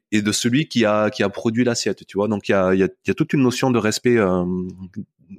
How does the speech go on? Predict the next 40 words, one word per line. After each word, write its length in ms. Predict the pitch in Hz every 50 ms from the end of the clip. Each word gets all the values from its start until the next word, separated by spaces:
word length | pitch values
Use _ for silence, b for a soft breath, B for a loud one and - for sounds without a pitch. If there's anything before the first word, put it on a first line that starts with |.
| - _ _ 120
de, 180 | 107 - 110
de, 180 | 101 - 113 101
de 140 | 98 101 95
très 180 | - - 156
bas 180 | 139 139 131 123 117
âge, 120 | 104 95
hein, 100 | 117 110
vraiment, 340 | 98 104 104 110 117 120 110
dès 100 | 104 117
qu'ils 220 | - - 113 107
avaient 160 | 107 107 107
quatre, 160 | - 107 104 -
cinq 240 | - 104 98 -
ans. 160 | 117 120 143 - B B B B B B
Là, 120 | B 98 98
maintenant, 220 | 101 101 110 117
ils 140 | 110 92 95
ont 60 | 90
neuf 240 | 92 104 113 - -
et 80 | 117 107
onze 200 | 98 101 95 110
ans. 220 | 117 131 151 - _ B B B B B B B B B
Et 60 | 95
ils 80 | 98
sont 220 | - - 131 131 123
très 260 | - - - 151 160
respectueux, 680 | 151 135 - - 135 123 127 - - - 110 110 135
en 100 | 131 98
fait, 200 | 92 - 110 - - - -
tu 120 | - 92
vois, 420 | 90 92 95 101 107 107 101 92
du, 160 | 87 90 87 82
du 140 | 87 90
moindre 260 | 87 92 104 101 95 95
légume. 240 | 95 87 90 87
Et 60 | 87 85
ça, 140 | - 110
c'est 120 | 98 - 104
vraiment 240 | 90 98 95 92 90
chouette. 320 | - - 117 139 - _